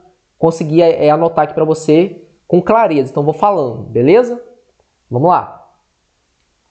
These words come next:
Eu fiz uma pasta nova aqui na minha área de trabalho, vou dar um zoom. O sistema que eu tô usando aqui é o Windows onze, tá? Por isso também que eu não usei muito ele aqui na prática, pra não confundir você.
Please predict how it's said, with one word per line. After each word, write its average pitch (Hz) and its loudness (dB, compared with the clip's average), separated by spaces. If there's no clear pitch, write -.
Eu 151 2
fiz 190 0
uma 220 0
pasta 170 -2
nova 135 0
aqui 156 -6
na 123 -2
minha 123 2
área 123 2
de 117 -12
trabalho, 127 0
vou 120 -8
dar 123 -2
um 120 -4
zoom. 131 -4
O 156 0
sistema 214 0
que 220 -8
eu 220 -4
tô 214 0
usando 160 0
aqui 151 0
é 185 4
o 180 2
Windows 190 2
onze, 139 0
tá? - -2
Por 156 4
isso 165 -2
também 165 2
que 175 -2
eu 190 2
não 185 2
usei 160 0
muito 160 0
ele 147 4
aqui 147 -2
na 123 -4
prática, 160 -2
pra 160 0
não 196 0
confundir 208 0
você. 165 -2